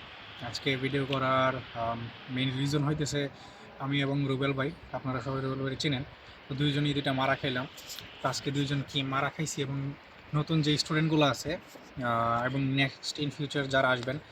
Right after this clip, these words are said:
আপনাদের যেন, আহ, এই প্রবলেমটা না হয়, আপনাদের এই লসটা যেন না হয়, সেজন্য এই ভিডিওটা করা। এবং পাশাপাশি আপনাদের হেল্পের জন্য অন্য একটা অ্যানাউন্সমেন্ট আছে। আহ, I hope ওইটা রুবেল ভাই আপনাদেরকে বলবে।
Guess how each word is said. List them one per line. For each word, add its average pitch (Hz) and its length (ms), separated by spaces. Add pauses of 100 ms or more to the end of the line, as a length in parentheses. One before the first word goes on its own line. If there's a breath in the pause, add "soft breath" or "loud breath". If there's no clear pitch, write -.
(480 loud breath)
আপনাদের 127 420
যেন, 131 180
আহ, 113 520 (320)
এই 120 220
প্রবলেমটা 127 380
না 127 200
হয়, 127 240 (160)
আপনাদের 120 360
এই 120 100
লসটা 120 360
যেন 127 200
না 135 140
হয়, 139 220
সেজন্য 131 320
এই 127 120
ভিডিওটা 127 360
করা। 131 240 (920 loud breath)
এবং 131 400 (120)
পাশাপাশি 139 560
আপনাদের 135 480 (140)
হেল্পের 139 300
জন্য 151 300 (520 loud breath)
অন্য 147 160
একটা 139 140
অ্যানাউন্সমেন্ট 139 520
আছে। 165 280 (440)
আহ, 123 300
I - 20
hope 135 200
ওইটা 131 220
রুবেল 131 200
ভাই 131 100
আপনাদেরকে 127 380
বলবে। 131 280